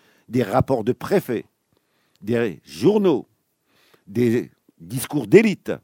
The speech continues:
qui nous parlent des Bretons comme refusant d'abandonner leur langue, comme étant arriérés, comme ne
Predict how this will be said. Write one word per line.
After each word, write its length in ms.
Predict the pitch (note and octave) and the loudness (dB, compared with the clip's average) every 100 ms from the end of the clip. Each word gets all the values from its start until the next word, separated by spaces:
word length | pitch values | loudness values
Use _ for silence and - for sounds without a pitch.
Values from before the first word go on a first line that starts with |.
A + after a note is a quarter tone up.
| _ _ _ _ _ _ | _ _ _ _ _ _
qui 140 | A#2+ | -2
nous 140 | A#2+ A#2+ | -2 2
parlent 320 | C#3+ C#3 B2+ | 4 4 4
des 160 | A2+ | 0
Bretons 560 | G#2+ G#2 B2 B2 C3+ F3+ _ _ _ - | -2 -4 -4 -4 -4 -4 _ _ _ -4
comme 180 | A#2 A2+ | 0 2
refusant 640 | A2 C#3+ C3 A#2 C3+ C3+ | 4 2 0 -2 0 2
d'abandonner 560 | B2 A#2 A#2+ A#2+ A#2+ | 2 2 0 0 0
leur 200 | A#2 G#2+ | 2 2
langue, 520 | A2 A2+ D3 E3+ F#3+ E3+ _ _ _ _ _ _ _ _ _ _ _ _ | 2 2 2 0 -4 -6 _ _ _ _ _ _ _ _ _ _ _ _
comme 140 | B2 C3 | -2 0
étant 240 | B2+ B2+ | 2 4
arriérés, 800 | C3 A2 B2 B2 A#2 A#2 C#3 - _ _ _ _ _ _ _ _ _ _ _ _ _ _ _ _ _ _ _ _ | 4 2 -2 -2 -2 -2 -2 -6 _ _ _ _ _ _ _ _ _ _ _ _ _ _ _ _ _ _ _ _
comme 260 | - B2 B2 | -4 0 2
ne 340 | C3+ C3 A#2 | 4 2 0